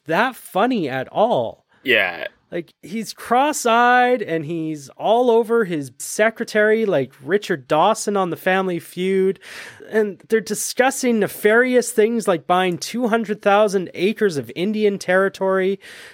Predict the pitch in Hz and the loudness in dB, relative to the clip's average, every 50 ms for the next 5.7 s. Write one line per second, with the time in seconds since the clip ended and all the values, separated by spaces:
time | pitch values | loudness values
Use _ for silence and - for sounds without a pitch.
0 | _ _ - 165 160 156 156 147 139 - 160 151 139 139 185 185 180 175 190 190 | _ _ -4 -2 -2 -2 -2 -4 -4 -4 -4 -4 -2 0 0 2 2 2 2 2
1 | 180 165 - - - 190 180 180 170 - - 147 143 175 196 202 190 170 151 131 | 0 0 0 0 0 2 2 2 0 -2 -6 -6 -4 0 0 0 0 0 -2 0
2 | 143 165 175 175 143 - _ - 151 147 165 165 170 190 190 196 196 190 - - | 0 2 2 0 -2 -6 _ -4 0 0 0 2 2 0 0 0 -2 -2 -6 -10
3 | - - - _ - - - 190 185 180 180 170 170 170 - - - - 170 165 | -16 -16 -18 _ -20 -6 -2 2 2 4 4 4 2 2 0 -4 -6 -6 -6 -4
4 | 135 - 170 180 196 214 196 - - 156 139 - - - 185 202 220 226 214 202 | -2 0 2 2 2 2 0 -4 -8 -12 -12 -12 -6 -2 0 2 2 2 2 0
5 | 165 139 151 143 135 135 135 165 180 - - - - | 0 0 0 2 2 2 0 -2 -4 -6 -12 -16 -18